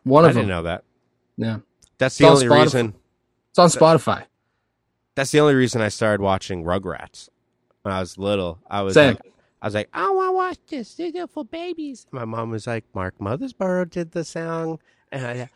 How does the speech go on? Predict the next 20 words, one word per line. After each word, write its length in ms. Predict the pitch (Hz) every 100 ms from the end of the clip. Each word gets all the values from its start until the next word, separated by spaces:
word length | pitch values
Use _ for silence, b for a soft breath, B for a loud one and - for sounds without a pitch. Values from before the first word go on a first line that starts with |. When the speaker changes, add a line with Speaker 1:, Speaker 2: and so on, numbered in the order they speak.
| _ _
Speaker 2:
"Oh, 280 | 370 453 453 -
I 120 | 349
love 260 | 381 427 403
Devo. 800 | 427 453 453 370 339 311 285 - _ _ - B B B B -
Speaker 1:
I 80 |
love 240 | 285 370 427
Devo. 960 | 415 403 403 381 381 370 349 330 240 -
Speaker 2:
I, 100 | 403 381
I 40 |
love 220 | 392 440 330 466 466 381 359 330 320 -
Devo." 60 | _ _ _ _ _ _ _ _ _ _ _ _ _ _ _
Speaker 1:
Yeah. 180 | 127 123
Speaker 2:
Yeah, 100 | 95
I 20 | 113
was, 100 | 127
I 40 | 127
was 80 | 147
a 40 |
cute 280 | - 127 -
kid. 280 | - 69